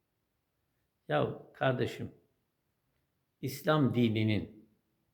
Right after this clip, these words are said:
efendim bin dört yüz yıldır, yani dünyaya, e, efendim, evet dedik ki son yüz yıldır belki bir ikinci plana düştü ama yani dünya medeniyetlerini domine eden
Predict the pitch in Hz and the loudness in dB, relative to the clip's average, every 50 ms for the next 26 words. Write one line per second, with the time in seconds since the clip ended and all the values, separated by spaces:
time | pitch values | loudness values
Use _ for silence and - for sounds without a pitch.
0 | _ _ _ _ _ _ _ _ _ _ _ _ _ _ _ _ _ _ _ _ | _ _ _ _ _ _ _ _ _ _ _ _ _ _ _ _ _ _ _ _
1 | - - 110 123 120 110 110 110 104 101 107 131 139 131 139 139 135 - 135 113 | -8 -6 -4 -2 0 0 0 0 0 2 2 4 6 6 6 4 4 2 0 -2
2 | 98 98 107 104 95 87 107 95 - - - - - _ _ _ _ _ _ _ | 0 0 0 0 0 0 -2 -4 -4 -6 -12 -18 -20 _ _ _ _ _ _ _
3 | _ _ _ - 117 104 98 117 113 117 117 117 113 110 113 110 110 107 104 107 | _ _ _ -10 -10 -8 -6 -4 -2 0 0 2 2 0 0 0 0 -2 -2 -4
4 | - - - - _ _ _ _ _ _ - - - - - 110 101 110 - - | -8 -14 -20 -20 _ _ _ _ _ _ -20 -20 -14 -8 -6 -6 -6 -6 -8 -10
5 | - 117 - 123 123 131 127 120 107 110 - - - - 120 101 95 - - 123 | -10 -12 -10 -10 -8 -8 -8 -6 -8 -8 -10 -10 -8 -6 -6 -6 -6 -8 -10 -10
6 | 120 135 127 - - 117 - - 120 110 110 117 120 113 107 117 113 107 117 113 | -8 -8 -8 -10 -12 -12 -10 -8 -6 -4 -2 -2 -2 -4 -4 -8 -6 -6 -4 -6
7 | 107 - - - - _ _ _ _ _ _ _ - 110 107 101 - - 113 107 | -6 -6 -12 -18 -20 _ _ _ _ _ _ _ -6 -4 -4 -4 -4 -6 -6 -4
8 | 107 107 113 113 - - - _ _ _ _ - - 123 110 104 110 - 117 110 | -4 -6 -6 -8 -10 -14 -20 _ _ _ _ -6 -4 -4 -2 -2 -4 -4 -4 -2
9 | 107 104 101 95 101 95 - - - 156 147 139 117 92 - - - - - _ | -2 -2 -2 -4 -6 -8 -8 -6 -2 0 2 4 4 2 0 -2 -12 -20 -20 _
10 | _ _ _ _ _ _ _ _ - 107 101 104 101 92 98 110 110 107 120 135 | _ _ _ _ _ _ _ _ -6 -4 -2 -2 -2 -2 -2 -4 -2 2 4 4
11 | 135 131 123 120 117 110 117 113 110 107 107 107 107 - - 117 110 107 110 110 | 6 6 6 4 2 2 0 0 0 0 0 -2 -2 -2 -2 -2 -2 -2 0 0
12 | 113 113 110 104 - - - - _ - - 110 107 113 117 110 113 113 110 110 | 2 2 2 0 -4 -8 -16 -20 _ -4 0 2 4 4 4 4 2 0 0 0
13 | 92 110 107 98 87 | 0 0 0 0 -2